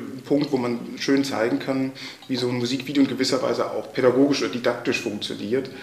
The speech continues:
weil es die Leute dazu anreizt, rauszubekommen, was sind das für Kunstwerke und sich mit denen dann auch zu beschäftigen, wo also Leute anfangen zu diskutieren, äh, was ist die Anatomie des Doktor Tulp, äh,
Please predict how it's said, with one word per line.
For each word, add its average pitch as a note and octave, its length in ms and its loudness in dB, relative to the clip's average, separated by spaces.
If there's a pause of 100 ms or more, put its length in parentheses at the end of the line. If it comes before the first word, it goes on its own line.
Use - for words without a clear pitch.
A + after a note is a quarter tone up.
(320)
weil A2+ 160 4
es C3+ 80 2
die C3+ 80 2
Leute B2 240 2
dazu B2 320 -4
anreizt, B2+ 760 -2
rauszubekommen, B2+ 640 -2
was A2 120 -6
sind C3+ 160 -4
das D3+ 100 -4
für D3 120 -2
Kunstwerke D3 500 -2
und - 120 -4
sich D#3 120 -2
mit C#3+ 120 0
denen D#3 160 8
dann C#3 140 6
auch - 120 -4
zu - 120 -4
beschäftigen, B2 540 0
wo A#2 60 0
also A#2 180 2
Leute A#2+ 280 2
anfangen A#2+ 360 -4
zu B2 80 -6
diskutieren, B2+ 800 0 (480)
äh, A2 240 0
was G#2 100 -4
ist - 140 -4
die - 40 0
Anatomie A#2 380 -2
des A#2+ 140 -6
Doktor G#2 260 -6
Tulp, D3 480 2
äh, - 20 -2